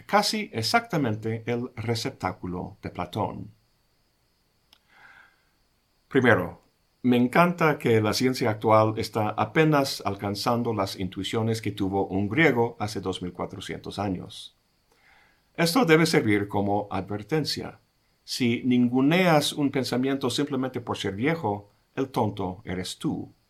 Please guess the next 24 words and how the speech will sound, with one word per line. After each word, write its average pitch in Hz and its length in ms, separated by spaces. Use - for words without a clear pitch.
Bueno, 82 360
el 110 380
continuo 147 680
extenso 151 460
de 104 100
Whitehead 104 480
se - 160
inspira 104 560
en 101 180
el 98 160
receptáculo 90 680
de 82 100
Platón. 98 540
Esto, 170 420
como 101 200
vimos 107 280
en 98 80
la 98 60
cita, 110 400
no 196 220
es 247 120
un 185 120
espacio 151 580
geométrico, 135 840